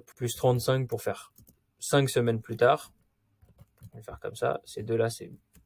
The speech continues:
cette date-là plus trente-cinq jours, donc cinq semaines plus tard, parce que cette fois cinq, trente-cinq. Et du coup, on va dire que ça, c'est à commencer. Et du coup, ça veut dire que là, j'ai tous mes statuts.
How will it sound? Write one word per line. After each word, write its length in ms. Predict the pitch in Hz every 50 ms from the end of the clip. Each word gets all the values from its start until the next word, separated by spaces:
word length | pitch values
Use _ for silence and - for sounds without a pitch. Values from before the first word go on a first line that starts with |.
| _ - _ _ _ _ - -
cette 260 | 131 - 131 131 127
date-là 320 | 123 123 120 - 143 135 -
plus 360 | - - - 156 165 156 -
trente-cinq 440 | - - 147 131 123 - 131 127 123
jours, 220 | 123 135 127 123
donc 200 | 110 107 107 -
cinq 200 | - 147 147 139
semaines 260 | - 131 123 120 110 101
plus 140 | - -
tard, 260 | - - 165 - - _ _ _ _ _ _ _ _ _ _ _ _
parce 120 | - - -
que 80 | 120
cette 160 | 117 - 104
fois 140 | - - 98
cinq, 220 | - - 104 101 -
trente-cinq. 400 | - - 104 104 - - 147 180 - _ _ _ _ _ _ _ _ _ _ _ _ _ _ _ -
Et 60 | 139
du 100 | 113 117
coup, 100 | - 160
on 40 | 156
va 80 | 139 120
dire 160 | 123 139 -
que 80 | - 120
ça, 180 | - - 143
c'est 300 | 139 - 113 117 135 - _ _ _ _ _ _
à 100 | - 139
commencer. 540 | 135 - 139 123 117 113 - - 117 156 196 - - - - - - - - - - - - - - - - _ _ _ - - _ - _ _ _ _ _ _ _ _ _ _ - - -
Et 120 | 117 107
du 100 | 104 110
coup, 200 | - 170 190 226
ça 120 | 233 - 139
veut 60 | 117
dire 120 | 117 113
que 120 | - - 120
là, 120 | 131 147
j'ai 160 | 139 127 120
tous 200 | 107 - - 160
mes 140 | 156 147 135
statuts. 360 | - - - - - - -